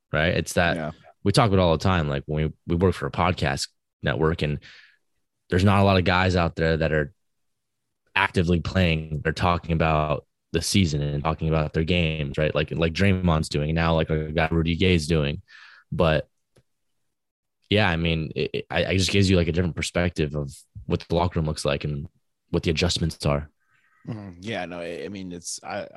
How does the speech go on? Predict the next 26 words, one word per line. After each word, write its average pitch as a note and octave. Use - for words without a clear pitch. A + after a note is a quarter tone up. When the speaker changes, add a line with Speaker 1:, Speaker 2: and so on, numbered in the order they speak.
Speaker 2:
I A#2+
really A#2
am. G#2+
And B2
again, A#2+
it's G#2
like G2
one A2
of G#2+
those G2+
things, B2
like G2+
the G2
F F#2+
one G2+
is E2
like, D#2
none D2+
of B2
us G#2
really F2+
know D#2+
what E2
it C2
was D#2+
beforehand, E2